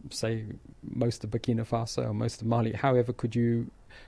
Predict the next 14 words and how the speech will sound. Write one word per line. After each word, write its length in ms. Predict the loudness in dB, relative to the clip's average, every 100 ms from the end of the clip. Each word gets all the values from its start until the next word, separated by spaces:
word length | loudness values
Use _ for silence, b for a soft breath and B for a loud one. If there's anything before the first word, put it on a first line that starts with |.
| b
do 200 | 8 8
that? 280 | 8 2 0
Because 360 | -2 2 2 4
there 140 | 6
isn't 320 | 6 6 4 4
a 140 | 4
system 560 | 2 2 2 4 2 2
in 120 | 0
the 60 |
health 240 | 4 6 6
service 640 | 0 -2 -2 -6 -8 -12 -6
to 160 | -2 0
deliver, 480 | 2 2 2 -2 -4 -16 _ b b b b -20 -8
um, 220 | -2 -2